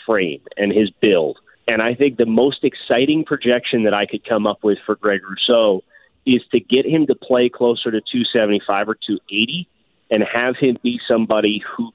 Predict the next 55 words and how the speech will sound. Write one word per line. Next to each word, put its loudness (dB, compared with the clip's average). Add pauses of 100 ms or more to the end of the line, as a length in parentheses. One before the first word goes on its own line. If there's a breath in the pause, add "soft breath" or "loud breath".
can 0 (380 soft breath)
move 2
around 0
your -16
defensive -4
line, 0
not -2 (140)
dissimilar 0
to -4
how -2
the -2
Houston -10
Texans -4 (120)
used -10
to -8
use -4 (140)
Jadeveon 2
Clowney, 0
where 2
they 0
put -2
him -2
down 0
in 0
the 0
B 2
gap 2
and -8
let -4
him -6
play 0
the 2
run. 0 (260 soft breath)
Because -2
I 4
think 2
if 0
you're -2
just -2
gonna 2
draft -2
Greg 0
and -4
ask -4
him -4
to 2
win 2
off 0
the -2
outside, -2 (640)
he's 0
nowhere 4
near 2
developed 0
enough 0